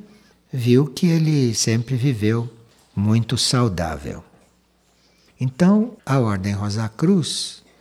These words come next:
teve todos esses princípios, mas não se pode dizer que tenha sido fundada por Saint Germain. Foi fundada por esta consciência em períodos anteriores.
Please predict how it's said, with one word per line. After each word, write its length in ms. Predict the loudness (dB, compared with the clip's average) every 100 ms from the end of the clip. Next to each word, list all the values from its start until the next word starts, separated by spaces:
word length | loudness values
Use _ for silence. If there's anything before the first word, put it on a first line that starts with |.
| _ _ _ -6
teve 260 | -4 -2 -4
todos 500 | -2 -2 -2 -4 -4
esses 400 | -4 -4 -6 -6
princípios, 1120 | -4 -2 0 2 2 0 -8 -8 -10 -12 -14 -10
mas 160 | -6
não 160 | -2 -2
se 160 | -2
pode 380 | -2 0 0 -2
dizer 320 | -4 -4 -4
que 120 | -6 -6
tenha 300 | -4 -2 -2
sido 480 | -4 -4 -4 -8 -10 -20
fundada 720 | -8 -4 -2 0 -2 -2 -4
por 160 | -6 -6
Saint 260 | -4 -4
Germain. 420 | -2 -4 -4 -8 -14 _ _ _ _ _
Foi 120 | -12
fundada 460 | -6 -2 0 0 -2
por 140 | -2 -4
esta 220 | -4 -4
consciência 840 | 0 0 2 2 2 2 -2 -6 -12 -20 -20 _ -2
em 140 | -2
períodos 840 | 2 4 6 6 6 4 2 -2 -12 -20 _ 4
anteriores. 960 | 4 6 4 4 -2 -6 -10 -16 -16